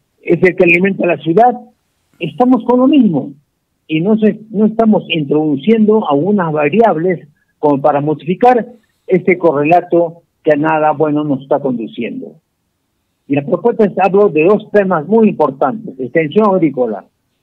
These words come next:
Es el acercamiento del Estado, incluyo ahí gobiernos centrales,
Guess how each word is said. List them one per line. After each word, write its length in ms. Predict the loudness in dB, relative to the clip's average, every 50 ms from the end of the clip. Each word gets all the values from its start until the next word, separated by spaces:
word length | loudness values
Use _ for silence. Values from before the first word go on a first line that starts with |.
| _
Es 160 | -4 -2 0 2
el 160 | 2 2 2
acercamiento 720 | 0 0 0 -2 0 0 0 0 2 2 2 2 2 2
del 120 | 2 2
Estado, 580 | -2 -4 -2 -2 0 0 2 0 -2 -4 -6 -8 -14 _ _ _ _ _ _ _ -10
incluyo 640 | -8 -8 -6 -2 0 2 2 2 2 0 0 0
ahí 320 | 2 2 2 0 -2 -4 -12 _ _ _ _ _ _
gobiernos 360 | -2 0 0 0 0 -2 -2
centrales, 600 | -2 -4 -2 0 0 0 2 2 0 -2 -4 -4